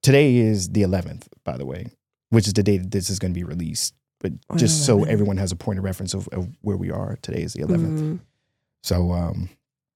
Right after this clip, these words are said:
Speaker 1: but yeah, another interesting study that was released about relationships, and I'm, you know, obviously there were a lot of studies that were done, but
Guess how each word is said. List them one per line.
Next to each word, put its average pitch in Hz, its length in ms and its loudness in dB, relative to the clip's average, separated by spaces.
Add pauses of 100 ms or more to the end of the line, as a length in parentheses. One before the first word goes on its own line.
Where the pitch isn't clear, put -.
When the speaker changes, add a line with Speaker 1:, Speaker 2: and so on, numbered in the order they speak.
(540)
Speaker 1:
but 110 140 6
yeah, 120 160 6 (480)
another 127 300 8
interesting 113 460 4
study 98 320 2
that 98 240 2
was 95 580 0 (480)
released 98 560 2 (260)
about 95 300 0
relationships, 92 600 0
and 90 220 -4
I'm, 92 260 -6 (100)
you 104 80 -2
know, - 120 -6 (120)
obviously 87 300 -2
there 87 100 -6
were 87 80 -6
a 85 40 -4
lot 87 160 -4
of 82 60 -8
studies 85 280 -4
that 85 100 -8
were 85 60 -8
done, 85 260 -6
but 85 220 -8